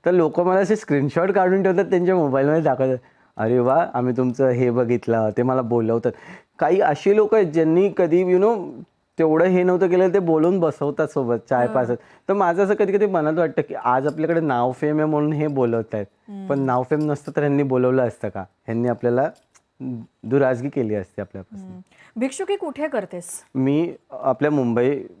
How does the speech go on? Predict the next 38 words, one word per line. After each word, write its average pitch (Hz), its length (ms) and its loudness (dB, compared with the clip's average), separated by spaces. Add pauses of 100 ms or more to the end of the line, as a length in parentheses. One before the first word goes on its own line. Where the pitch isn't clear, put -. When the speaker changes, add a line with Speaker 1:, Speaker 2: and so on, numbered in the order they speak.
(100)
Speaker 1:
या 120 100 -2
शहरात 110 300 0
जिथे 110 200 -4
मी 110 120 -2
राहते, 107 280 -6
म्हणजे 101 200 -6
जसं 104 240 -8
दादर 107 340 0
एरिया 104 320 -2
झाला, 98 340 -8
वेगवेगळ्या 160 500 0
एरियाजमध्ये 120 600 0
वेगवेगळ्या 117 500 0 (260)
वाराला 110 380 0
आम्ही 110 200 -4
जातो, 98 400 -6 (120)
Speaker 2:
हम्म, 233 120 -10
हम्म. 202 140 -12
Speaker 1:
दुकान 113 300 -2
दुकान 107 240 -2
मागायला. 98 460 -6 (160)
तसं 107 180 -4
Speaker 2:
हम्म. 101 100 -10
Speaker 1:
ह्याच्या 110 240 -4
पहिले 127 300 0
लोकल 131 240 0
ट्रेनमध्ये 113 440 -2
करत 104 180 -4
होते, 98 200 -10
पण 117 180 -6
आता 117 180 -6
मी 143 140 -4 (480)
shops 160 260 -2
to 156 60 -2
shops, 104 300 -8
म्हणजे 123 160 -4
दुकान 123 320 -4
दुकानात 104 300 -8